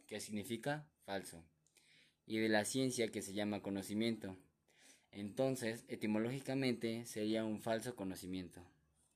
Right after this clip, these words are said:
Pero realmente hay bastantes, pero bastantes, muchísimas, muchísimas pseudociencias. Lo peor de esto es que estas pseudociencias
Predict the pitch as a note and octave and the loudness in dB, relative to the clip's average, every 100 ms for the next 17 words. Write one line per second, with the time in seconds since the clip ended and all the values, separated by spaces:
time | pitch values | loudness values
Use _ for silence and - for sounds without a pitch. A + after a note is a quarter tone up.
0 | - - _ _ _ _ _ _ _ - | -20 -20 _ _ _ _ _ _ _ -20
1 | - - - G#2+ G#2+ G#2 A2+ B2 B2+ B2 | -20 -16 0 4 6 6 6 8 8 6
2 | A#2+ A#2+ A#2 G#2+ G#2 - A2 A2 G#2+ - | 6 4 2 2 -2 -2 -2 -2 -4 -4
3 | G2+ G2 F#2+ - A2 G#2+ G2+ G2+ F#2+ - | 0 0 -2 -6 -6 -4 -4 -4 -4 -6
4 | A#2 A#2 G#2+ G2+ F#2+ A2+ A#2 A2 G#2 F#2+ | -4 -4 -4 -4 -6 -8 -6 -4 -4 -4
5 | F2+ - G#2 G2 F2+ F2 - _ _ _ | -2 -4 -4 -4 -6 -10 -14 _ _ _
6 | - - - - _ - G#2 G2+ A2+ C3+ | -20 -20 -20 -20 _ -6 -2 4 8 10
7 | D#3 D3 B2+ - B2 - - A2 A2 - | 10 8 6 4 2 0 -6 -4 -2 2
8 | A#2+ B2 A2+ G2+ G2 G2 C3+ B2 G#2+ G#2 | 2 2 0 2 2 2 0 0 2 0
9 | G#2 | 0